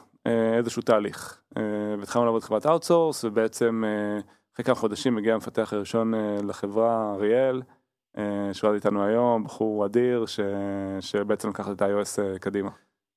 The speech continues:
אה, זהו, ואז בעצם התחלנו עם, אה, אריאל בעצם התחיל, ו-, והוא התחיל לפתח את האפליקציה, ו-, ו-, ולא ידענו איך לאכול את זה בהתחלה, כי כאילו,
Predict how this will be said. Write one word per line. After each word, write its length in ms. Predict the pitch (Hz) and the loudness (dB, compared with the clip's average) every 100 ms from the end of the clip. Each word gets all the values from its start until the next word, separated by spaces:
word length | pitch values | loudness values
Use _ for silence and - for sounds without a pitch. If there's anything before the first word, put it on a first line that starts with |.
| _ 123 | _ 2
אה, 360 | 120 120 120 120 | 4 4 2 4
זהו, 180 | 185 | 6
ואז 140 | 160 160 | 6 6
בעצם 220 | 190 202 | 4 2
התחלנו 280 | 160 175 175 | 4 4 4
עם, 180 | 160 139 | 2 2
אה, 680 | 127 123 120 120 117 120 117 113 | 2 2 2 2 2 0 -2 -2
אריאל 220 | 123 127 135 | 2 2 4
בעצם 260 | 131 123 | 2 0
התחיל, 340 | 110 - 180 143 | -2 2 4 4
ו-, 500 | 123 117 113 113 113 107 | 4 4 4 4 2 0
והוא 200 | 101 113 | 0 0
התחיל 180 | 107 139 | 2 0
לפתח 260 | 117 123 | 2 2
את 60 | - | 2
האפליקציה, 640 | 110 117 135 143 - 151 123 | 0 2 2 2 4 2 2
ו-, 280 | 113 120 117 120 | 2 2 2 0
ו-, 260 | 123 120 117 | 2 2 4
ולא 120 | 151 | 4
ידענו 200 | 202 180 | 4 2
איך 100 | - | 0
לאכול 200 | 117 113 | 0 0
את 40 | |
זה 60 | 104 | 0
בהתחלה, 420 | 101 - 101 98 | -2 -2 -4 -4
כי 400 | - 110 110 107 95 | -4 -4 -2 -4 -2
כאילו, 380 | 127 123 113 | 0 0 -2